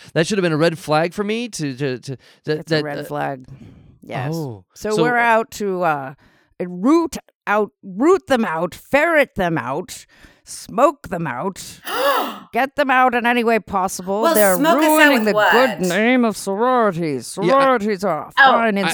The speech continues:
Speaker 1: think
Speaker 4: not
Speaker 1: Sam
Speaker 4: allowed to have ferrets now?
Speaker 1: I, I think, uh, Sammy has a point here. When, when you say smoke them out, I think that, uh, she, Sammy mis-, uh, may have, uh, misunderstood your meaning of smoke out, because usually when you smoke someone out who's in,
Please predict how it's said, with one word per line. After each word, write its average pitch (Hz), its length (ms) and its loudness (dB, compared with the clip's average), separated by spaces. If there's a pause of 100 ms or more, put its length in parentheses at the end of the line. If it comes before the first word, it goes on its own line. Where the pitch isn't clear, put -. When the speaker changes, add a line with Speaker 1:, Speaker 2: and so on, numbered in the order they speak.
Speaker 1:
think 196 60 4
Speaker 4:
not 220 180 8
Speaker 1:
Sam 240 100 4
Speaker 4:
allowed 247 140 8
to 262 80 -6
have 247 240 4
ferrets 247 760 2
now? - 120 -4
Speaker 1:
I, 330 80 4 (500)
I 165 120 2
think, 220 240 -4
uh, 160 400 2
Sammy 175 420 -4
has 151 160 -2
a 135 60 -8
point 156 200 -6
here. 139 120 -2
When, 143 240 -4
when 165 100 -4
you 190 80 -4
say 170 160 -2
smoke 175 360 -4
them 156 120 -4
out, 143 160 0
I 131 100 -2
think 175 280 -8
that, 143 180 -4
uh, 147 400 -10
she, 156 160 -12 (160)
Sammy 180 260 -6
mis-, 151 280 -6
uh, 147 180 -10
may 143 140 -4
have, 139 180 -2
uh, 123 140 -6
misunderstood 135 600 -8
your 123 120 -4
meaning 139 260 -4
of 139 80 -8
smoke 151 280 -6
out, 147 120 -2
because 131 240 -8
usually 147 220 -8
when 139 100 -8
you 127 140 -10 (200)
smoke 165 360 -4
someone 143 260 -6
out 135 160 -4
who's 131 220 -8
in, 120 180 -10